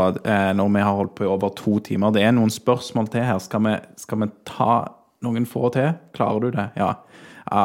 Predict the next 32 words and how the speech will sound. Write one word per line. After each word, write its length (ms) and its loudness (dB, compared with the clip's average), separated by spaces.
men 160 4
jeg 160 6
har 80 8
veldig 240 6
lyst 180 0
til 60 2
å 40 -14
få 140 2
med 160 2
noen 220 0
av 80 2
de 100 2
i 80 2
hvert 160 2
fall 160 2
her. 140 0
Så 100 -2
vi 80 4
tar, 320 4
går 140 4
over 140 4
på 40 2
dette 240 0
med 360 4
å 40 4
være 220 4
keepertrener. 560 2
Det 80 4
er 80 2
bare 160 2
et 80 -14
par 180 4